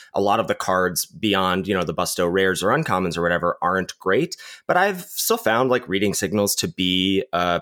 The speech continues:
pretty easy, or, like, that reading signals rewards you in terms of finding your lane. And I think we'll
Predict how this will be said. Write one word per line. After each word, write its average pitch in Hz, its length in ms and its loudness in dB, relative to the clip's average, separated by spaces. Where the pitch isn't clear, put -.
pretty 95 400 -2
easy, 131 340 2
or, 120 80 2
like, 98 160 0
that 92 120 -2
reading 95 240 0
signals 95 480 -4
rewards 98 440 0
you 104 80 0
in 92 80 0
terms 95 220 -4
of 95 100 -4
finding 87 280 -2
your 90 100 0
lane. 98 260 0
And 107 80 0
I 87 80 0
think 85 200 -8
we'll 92 200 -4